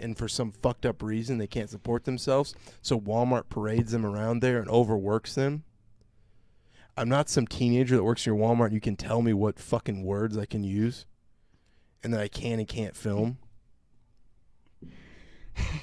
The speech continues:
Granted, you can do that on Walmart property. You can tell me, "Hey, you can't film here." But then she's like, um, "First of all, when the cops get here, they're gonna have you delete the footage." I was like, "Listen to me, you dumb fucking bitch. This footage belongs to me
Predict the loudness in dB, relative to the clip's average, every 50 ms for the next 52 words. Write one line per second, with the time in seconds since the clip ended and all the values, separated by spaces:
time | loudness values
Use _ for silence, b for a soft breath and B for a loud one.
0 | B B B -20 -18 -10 0 4 6 6 6 6 4 4 4 2 4 6 6 6
1 | 6 4 4 6 6 6 6 6 4 4 4 4 4 4 2 -2 0 0 2 2
2 | 2 2 0 -2 -2 -2 -2 -2 -4 -4 -2 0 0 0 0 -2 -4 -6 -8 -12
3 | -16 -20 -20 -20 -20 -20 -20 -20 -20 -20 -20 b b b b b b b b b
4 | b b 2 2 4 2 4 4 4 6 6 4 2 B B B B B B B
5 | B 2 4 6 6 6 4 2 0 -6 -10 -4 2 4 4 4 4 2 2 4
6 | 4 4 4 4 2 0 0 0 2 4 4 4 2 2 2 4 4 6 4 4
7 | 4 4 2 2 2 2 2 2 2 0 2 2 4 4 4 4 2 0 -2 -6
8 | -2 2 4 6 6 6 6 4 2 2 0 -2 -4 -4 -4 B B B B B
9 | B B B 2 4 4 4 2 2 2 2 2 2 2 0 0 0 0 0 -2
10 | -2 -2 -2 -2 -4 -4 -4 -6 -4 -2 -2 -2 -2 -4 -6 -6 -4 -4 -4 -4
11 | -6 -8 -10 -10 -14 -18 -20 -20 -20 -20 -20 -20 -20 -20 -20 -20 -8 -2 2 2
12 | 2 2 4 6 8 8 8 6 4 2 2 2 2 4 4 4 4 4 2 0
13 | -2 -4 -6 -4 -4 -2 -2 -2 -2 -2 -2 -4